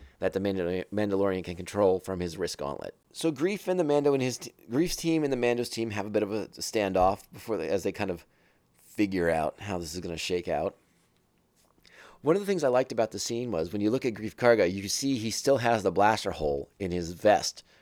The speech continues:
from where the Mandalorian shot him back in Chapter three, which I thought was a nice touch for the costuming. It's a pretty funny scene where Greef wants to see the child, and the Mandalorian shows him the child, and Greef picks up the, picks up Baby Yoda,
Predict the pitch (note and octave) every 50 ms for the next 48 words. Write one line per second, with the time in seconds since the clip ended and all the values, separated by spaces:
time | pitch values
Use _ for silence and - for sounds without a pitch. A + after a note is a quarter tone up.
0 | _ _ - - F#2+ F#2+ G2 G2 F#2+ F2 F2+ F#2 F2+ F2 F2 F2+ F2+ F2+ E2+ D#2
1 | D2 - - F#2 F#2 G2 F#2 F2 D#2 D2 D#2+ D#2 D#2+ - - D2 C#2+ - E2+ D2
2 | - - - - - F#2 F2+ D#2 G1+ - - _ _ _ _ _ _ - _ _
3 | _ _ _ _ - - G2 G2 C3+ B2 G#2+ G#2 G2+ G2+ G2 E2+ - - - E2+
4 | - - - - F2 D#2 D#2 F#2+ D#2 C2 C2+ - - C#2 A1 A#1 C2 E2 - _
5 | _ _ _ _ _ _ - - D3+ - G3 F3 - - D3 C3+ A#2+ - - A#2+
6 | A#2 A2+ G#2+ G#2 G2+ G2 G2 G2 G2 E2 - _ _ - F#2 G#2 - A2 C3 C3
7 | - B2 A#2 G#2+ - A2 G2+ - A2+ A2 F#2 F2+ - - F2 E2+ E2+ E2+ C#2+ C2
8 | C#2 - - _ _ _ _ _ _ _ _ _ _ _ _ - F2 F2 F2 F2
9 | E2+ E2+ F2 F2+ F#2 F#2+ G2 G2 F#2 F#2+ F2 - G#2 F#2 F#2+ F#2 F2 - F2+ E2
10 | F2 F2+ F#2 F#2 F#2+ F#2 E2 E2+ F2+ F#2 - - - F2+ - - F#2+ - F#2+ E2
11 | D#2+ - _ - A2+ G#2+ - - A2+ G2 F#2 F#2+ F#2 F#2 F#2+ E2+ D#2+ D#2 D2+ E2+
12 | F#2+ A#2